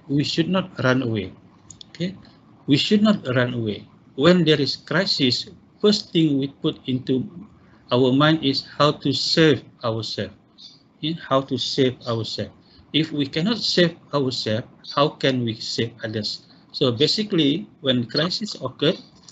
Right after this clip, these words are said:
we don't run away, but we save ourselves. For example, in this, uh, comic, eh,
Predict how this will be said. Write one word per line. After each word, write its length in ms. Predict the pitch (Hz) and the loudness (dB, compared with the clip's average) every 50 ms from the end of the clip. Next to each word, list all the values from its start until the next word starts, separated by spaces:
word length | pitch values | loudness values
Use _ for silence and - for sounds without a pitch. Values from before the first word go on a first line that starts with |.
| - - _ - - | -20 -20 _ 0 2
we 120 | 165 160 | 2 2
don't 360 | 120 143 170 185 185 160 131 | 4 4 4 6 6 4 4
run 240 | 123 147 143 147 135 | 4 4 2 2 0
away, 240 | 120 120 117 104 - - 107 107 | -4 -4 -4 -4 -6 -8 -8 -6
but 160 | 131 - 131 | -6 -6 -4
we 80 | 131 123 | -6 -6
save 320 | 120 - - 147 131 131 - - | -6 -4 -2 -2 -4 -4 -6 -10
ourselves. 480 | 113 107 107 107 - - 104 - - _ _ _ _ _ _ _ _ - 123 | -6 -6 -6 -6 -6 -8 -10 -14 -16 _ _ _ _ _ _ _ _ -4 -2
For 80 | 117 | -2
example, 640 | 110 107 120 120 127 127 - 190 196 208 233 247 254 - - | 0 2 0 0 0 0 2 4 4 4 4 2 -4 -8 -8
in 220 | 127 117 113 117 | -8 -4 -4 -2
this, 420 | 120 123 120 - - - - - - | -2 -2 -2 -2 -6 -8 -12 -8 -6
uh, 460 | 123 110 113 113 113 113 113 120 117 - - _ _ - | -4 -2 0 0 0 0 -2 -4 -6 -12 -18 _ _ 2
comic, 400 | - 165 170 190 190 - - - - | 4 6 6 6 4 2 -2 -6 -4
eh, 160 | 156 208 208 | -4 -4 -4